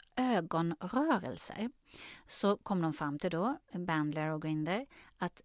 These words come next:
ögonrörelserna vik-, visar vilket sinne som är dominant. Vissa av oss är väldigt auditiva, alltså har starkast hörselminne. Andra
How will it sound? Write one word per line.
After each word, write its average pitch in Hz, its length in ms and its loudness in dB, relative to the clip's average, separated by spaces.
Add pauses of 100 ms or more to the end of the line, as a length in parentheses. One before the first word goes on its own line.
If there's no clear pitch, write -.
(120)
ögonrörelserna 202 720 0
vik-, 196 300 -2
visar 208 300 0
vilket 143 260 -6
sinne 156 500 4
som 185 160 2
är 151 100 2
dominant. 254 580 4 (760)
Vissa 262 320 6
av 262 100 6
oss 330 240 4 (240)
är 180 120 2
väldigt 147 260 0 (260)
auditiva, 180 1120 0
alltså 185 200 -2
har 151 40 -4
starkast - 540 -6
hörselminne. 156 1000 0 (480)
Andra 165 580 2